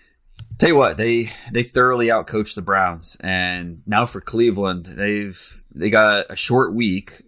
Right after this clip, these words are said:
while the, uh, go play the Seahawks, and the Seahawks, who play on Thursday, coming off a big win, have a longer week. Um, and then they have a bye week and then the Patriots. And so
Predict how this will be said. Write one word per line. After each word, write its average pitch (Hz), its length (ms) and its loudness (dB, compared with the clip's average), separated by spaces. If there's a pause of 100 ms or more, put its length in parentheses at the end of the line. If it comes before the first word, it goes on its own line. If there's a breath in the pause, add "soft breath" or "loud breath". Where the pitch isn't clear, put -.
(100)
while 98 580 4 (360)
the, 101 380 2 (220)
uh, 92 240 0
go 107 160 -4
play 107 160 -4
the 98 60 -4
Seahawks, 90 680 2
and 95 120 -4
the 90 40 -4
Seahawks, 110 480 4
who 104 60 -10
play 104 140 -2
on 85 180 -2
Thursday, 110 500 2
coming 101 220 -4
off 90 140 0
a 92 60 -12
big 90 200 -4
win, 95 260 -8 (280 soft breath)
have 95 120 0
a 87 60 -2
longer 98 520 0
week. 87 420 -8 (340 soft breath)
Um, 90 520 2
and 98 120 -2
then 101 80 -2
they 101 80 0
have 98 120 -2
a 87 40 -10
bye 104 220 2
week 110 240 0
and 104 60 0
then 95 80 -2
the 85 80 -6
Patriots. 85 540 -8
And 87 120 -6
so 92 320 2